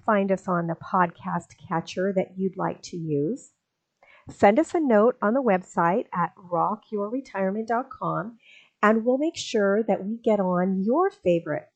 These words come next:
podcast app. But basically, what you do is you download the app, and then you search for the show, and when you find it, you'll hit subscribe.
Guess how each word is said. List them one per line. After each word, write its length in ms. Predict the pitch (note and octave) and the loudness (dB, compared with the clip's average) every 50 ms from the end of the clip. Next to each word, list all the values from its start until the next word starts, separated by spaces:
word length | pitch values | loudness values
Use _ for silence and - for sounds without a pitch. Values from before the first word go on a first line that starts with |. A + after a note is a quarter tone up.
| - | -6
podcast 540 | - D#3+ D#3+ D#3+ - - D3+ - - - - | -4 -4 -4 -4 -6 -12 -12 -12 -10 -8 -6
app. 220 | - - - - - _ _ _ _ - - - - | -4 -4 -4 -6 -12 _ _ _ _ -20 -14 -2 -2
But 100 | C#4+ C4+ | 0 4
basically, 800 | D#4 D4+ D#4 E4+ E4 - F4 E4+ - D#4 D#4 D4+ D4+ D4+ D#4 - _ _ _ _ _ - | 4 4 4 4 2 2 -2 -2 0 -2 0 0 0 -2 -4 -6 _ _ _ _ _ -2
what 240 | A#3 A#3 A#3+ - - | 0 0 0 0 -2
you 60 | C#4 | 0
do 240 | - B3 A#3 A3+ A#3 | 2 2 4 4 4
is 140 | A#3 A3 | 2 2
you 120 | B3 A#3 G#3 | 0 -2 2
download 480 | G#3 F3 E3 E3+ F#3+ G#3 A3+ B3 B3+ | 2 2 4 2 2 0 0 0 0
the 160 | A#3 C#4 C#4 - | -2 -4 -4 -2
app, 380 | F3+ E3 E3 E3 E3+ - _ - _ _ _ _ _ _ _ _ - | -2 0 0 0 -2 -4 _ -18 _ _ _ _ _ _ _ _ 0
and 160 | A3+ A3+ A#3+ | 0 2 4
then 220 | A#3+ A#3 A3+ A3+ A#3 | 4 4 4 2 2
you 320 | A#3+ A#3+ A#3+ B3 B3 B3+ _ _ | 2 0 0 -2 -2 -6 _ _
search 580 | - - - - - F#3+ F#3+ A3 A3 - - | -20 -20 -10 0 2 2 2 2 -2 -6 -6
for 120 | - C#4+ C#4+ | -4 -2 -2
the 100 | E4 D4+ | -2 -2
show, 580 | - - - G3+ F3 E3 D#3+ E3+ G#3 A3 - _ _ _ _ _ _ - | -4 -2 -2 0 0 2 2 0 -2 -4 -8 _ _ _ _ _ _ 0
and 400 | A3+ A3+ A3+ A3+ A#3 A#3 A#3+ B3 A#3+ - _ _ _ _ _ | 2 2 4 4 4 2 2 0 -4 -8 _ _ _ _ _
when 180 | - G3+ G3 G#3+ | -2 0 0 2
you 100 | B3+ C#4 | 0 -2
find 480 | - - - D4+ D4 D#4 D#4 D4 C4 G#3+ | -4 -4 -4 -2 -2 0 0 0 2 2
it, 380 | F#3 D#3+ E3+ A3 B3 - _ _ _ _ _ _ _ _ | 2 2 4 2 0 -2 _ _ _ _ _ _ _ _
you'll 140 | - D#4+ E4 | -2 -2 0
hit 200 | - B3 - - | 0 -2 -4 -4
subscribe. 500 | - A3 - - - F#3 D#3 C#3+ - - | -8 -12 -10 -4 0 2 2 2 0 -2